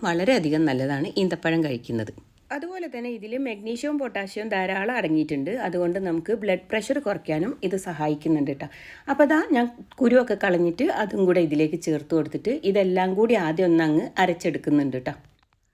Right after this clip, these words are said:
ഇനി നമ്മൾ വേവിച്ച് വെച്ചിട്ടുള്ള റാഗി ദേ ഇപ്പൊ ചൂടാറിയിട്ട് വന്നിട്ടുണ്ട്. അപ്പൊ നമ്മൾ ഈ ഒരു, ആ, അടിച്ചെടുത്തിട്ടുള്ള നമ്മുടെ ഈ ഒരു മിക്സിലേക്ക് നമുക്ക് റാഗി ഫുള്ളായിട്ട് ചേർത്ത് കൊടുക്കാം. ഞാൻ നേരത്തെ പറഞ്ഞിട്ടുണ്ടായിരുന്നു, ഒരു രണ്ട് ഗ്ലാസ് അളവിനുള്ളതാണ് ഇത് ട്ടോ.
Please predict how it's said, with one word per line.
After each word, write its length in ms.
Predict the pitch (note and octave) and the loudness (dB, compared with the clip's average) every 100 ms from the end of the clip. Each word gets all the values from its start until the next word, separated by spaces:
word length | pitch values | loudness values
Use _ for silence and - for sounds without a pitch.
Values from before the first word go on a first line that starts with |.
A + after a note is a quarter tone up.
| _ D#4+ | _ -4
ഇനി 120 | F#4 | -4
നമ്മൾ 300 | G4 E4+ E4 | -2 -4 -6
വേവിച്ച് 440 | E4+ A#3+ A#3+ A#3 | -4 -4 -6 -6
വെച്ചിട്ടുള്ള 360 | C4 B3 G3+ A#3 | -8 -8 -6 -4
റാഗി 340 | A3+ F#3+ F#3 | -2 -4 -4
ദേ 140 | F#3+ G#3 | -2 -2
ഇപ്പൊ 180 | F#4 A#3+ | -4 -8
ചൂടാറിയിട്ട് 600 | A3+ F3+ F#3 E3+ D#3 E3+ | -6 -4 -2 -2 -2 -2
വന്നിട്ടുണ്ട്. 480 | D#3 C#3+ C#3+ C#3 E3+ A#3+ | -4 -4 -4 -4 -4 -6
അപ്പൊ 140 | - | -4
നമ്മൾ 280 | F#3+ F#3 F#3+ | -4 -2 -2
ഈ 140 | F#3+ F#3+ | 0 0
ഒരു, 300 | F3 A#3 C#4+ | 2 0 0
ആ, 260 | F3 E3+ - | -2 0 -2
അടിച്ചെടുത്തിട്ടുള്ള 640 | E3 F#3+ E3+ D#3+ D#3 E3+ | -2 0 -2 -2 -2 0
നമ്മുടെ 300 | F3 D#3+ D#3 | 2 2 2
ഈ 60 | D#3+ | 2
ഒരു 80 | |
മിക്സിലേക്ക് 640 | E3+ D#3+ - C#3+ C#3+ A3+ C4+ | 0 -4 -4 -2 -2 -2 0
നമുക്ക് 260 | E3 D#3+ | 0 0
റാഗി 300 | E3 D3 D3 | 0 0 0
ഫുള്ളായിട്ട് 460 | E3 D3 C#3+ D3 E3+ | 0 0 -2 -2 -4
ചേർത്ത് 320 | F3+ B2+ - | -4 -6 -4
കൊടുക്കാം. 300 | B2+ - B3 - - - B3+ | -6 -2 -4 -4 -18 -6 4
ഞാൻ 80 | |
നേരത്തെ 260 | D4+ C4+ C#4 B3+ | 6 6 4 4
പറഞ്ഞിട്ടുണ്ടായിരുന്നു, 600 | A#3 A3 A3+ G#3+ G3+ A#3+ | 4 2 0 0 2 2
ഒരു 100 | C4+ | 4
രണ്ട് 240 | A#3 A#3+ | 4 4
ഗ്ലാസ് 360 | B3+ G3+ F#3 F#3+ | 2 2 2 2
അളവിനുള്ളതാണ് 680 | F3 E3+ F3 D#3+ D3 D3 | 4 4 4 2 2 2
ഇത് 160 | C3+ C3+ | 2 -2
ട്ടോ. 120 | C3 | -4